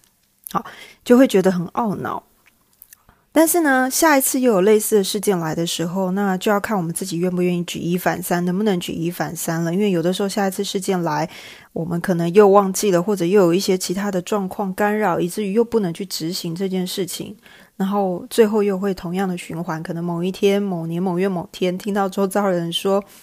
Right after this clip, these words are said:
呃，他有什么好消息，然后你就会说，“啊，早知道怎么样怎么样。”这个过程中，就是有可能是我们在起心动念的时候，想到一些想法，但是过程呢，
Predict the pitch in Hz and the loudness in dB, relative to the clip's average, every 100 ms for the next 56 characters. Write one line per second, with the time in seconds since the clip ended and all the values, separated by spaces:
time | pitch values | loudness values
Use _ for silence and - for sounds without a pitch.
0 | _ _ - 185 - 202 175 165 180 160 | _ _ -4 -2 2 2 2 0 -4 -6
1 | 160 156 160 202 208 226 - - - - | -6 -6 -2 2 2 2 -2 -4 -12 -12
2 | 175 185 175 156 185 190 - - - - | -6 -4 -4 -2 0 0 -2 -4 -4 -4
3 | - 170 190 196 190 - _ - 156 170 | -8 -6 -2 2 2 0 _ -10 -6 -4
4 | 170 196 190 185 - _ _ _ _ _ | -4 -8 -10 -10 -12 _ _ _ _ _
5 | _ - _ - - - _ _ - 415 | _ -20 _ -20 -20 -20 _ _ 4 4
6 | 311 330 294 233 247 247 254 247 - 233 | 6 2 2 2 2 2 2 0 0 0
7 | 185 185 190 202 175 175 202 185 175 185 | 4 2 4 2 2 2 0 0 0 0
8 | 190 185 - 190 202 196 202 180 175 185 | 0 0 -2 0 0 2 2 0 0 -2
9 | 185 185 180 196 190 196 - 175 180 - | -2 -2 0 0 0 -2 -2 -4 -4 -2
10 | 190 185 208 226 233 226 208 202 180 185 | -2 0 0 0 4 4 4 0 0 0
11 | 190 | -2